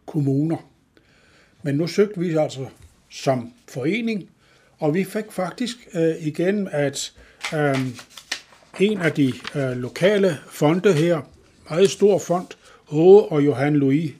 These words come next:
Hansens fond, øh, de gav os fem hundrede tusind.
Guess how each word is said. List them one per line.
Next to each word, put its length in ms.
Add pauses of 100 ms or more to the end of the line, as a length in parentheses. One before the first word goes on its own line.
Hansens 600 (420)
fond, 400 (600)
øh, 180 (140)
de 180 (320)
gav 200
os 260 (140)
fem 300 (100)
hundrede 300
tusind. 480